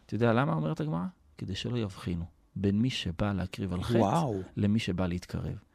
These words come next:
Speaker 1: התורה רוצה שיהודי שיעמוד במקדש לא ידע מרחוק, האם היהודי הזה חטא או לא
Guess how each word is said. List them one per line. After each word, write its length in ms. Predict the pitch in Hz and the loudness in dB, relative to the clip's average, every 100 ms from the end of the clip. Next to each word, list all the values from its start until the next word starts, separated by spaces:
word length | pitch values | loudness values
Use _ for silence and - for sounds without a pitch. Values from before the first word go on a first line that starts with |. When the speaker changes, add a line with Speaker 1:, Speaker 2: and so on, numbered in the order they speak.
| - - - - - | -20 -20 -20 -18 -8
Speaker 1:
התורה 320 | 113 123 165 | 0 2 4
רוצה 320 | 220 - 92 104 - | 2 0 -4 -4 -10
שיהודי 400 | - 113 110 120 170 | -8 -2 0 0 -2
שיעמוד 340 | 170 123 120 | 0 0 0
במקדש 640 | 117 101 - 104 123 - - | 0 -2 -2 -4 -4 -12 -10
לא 180 | 127 139 | -4 0
ידע 200 | 185 180 - - _ _ _ _ - - - | 0 0 -6 -12 _ _ _ _ -20 -6 0
מרחוק, 460 | 110 98 - 90 | 2 0 -4 -2
האם 120 | 127 | -2
היהודי 360 | 139 110 98 120 | 0 0 0 -2
הזה 160 | 107 107 | -2 -4
חטא 260 | - - | -6 -2
או 140 | 98 | 0
לא 100 | 90 | 0